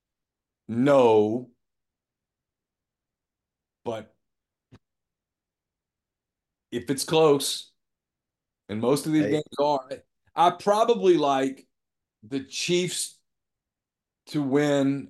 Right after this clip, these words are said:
Speaker 1: outright and the Niners to win, but the Lions to cover. That's probably my, would be my picks.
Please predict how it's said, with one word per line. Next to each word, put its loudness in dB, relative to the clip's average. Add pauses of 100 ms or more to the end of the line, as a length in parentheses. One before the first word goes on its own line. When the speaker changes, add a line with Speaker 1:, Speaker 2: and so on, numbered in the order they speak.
(120)
Speaker 1:
outright -2 (1040)
and -2
the 2
Niners 2
to -8
win, -4
but -12
the -4
Lions -6
to -14
cover. -12
That's -10
probably 0
my, -10
would -8
be -4
my -8
picks. -14